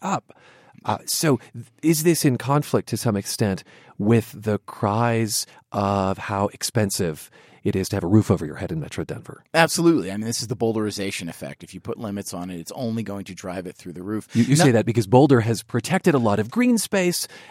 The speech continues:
Speaker 1: As a result, that's
Speaker 2: But
Speaker 1: made
Speaker 2: Boulder
Speaker 1: existing.
Speaker 2: has some of these growth
Speaker 1: Yeah.
Speaker 2: limitations in place.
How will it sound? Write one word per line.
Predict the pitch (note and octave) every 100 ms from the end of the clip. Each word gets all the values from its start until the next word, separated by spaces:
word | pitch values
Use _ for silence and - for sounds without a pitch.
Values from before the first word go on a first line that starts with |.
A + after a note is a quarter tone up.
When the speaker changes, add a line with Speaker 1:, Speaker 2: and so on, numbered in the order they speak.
| -
Speaker 1:
As | A#2 G#2+
a |
result, | G#2 G2 G2+ F2+
that's | F2 -
Speaker 2:
But | -
Speaker 1:
made | F#2+
Speaker 2:
Boulder | G3
Speaker 1:
existing. | C#3 C4
Speaker 2:
has | B3
some | E2+
of | C#3
these | A#2
growth | - A2+ G#2
Speaker 1:
Yeah. | F#2
Speaker 2:
limitations | - - C#2 - E2+
in | F2
place. | - E2+ -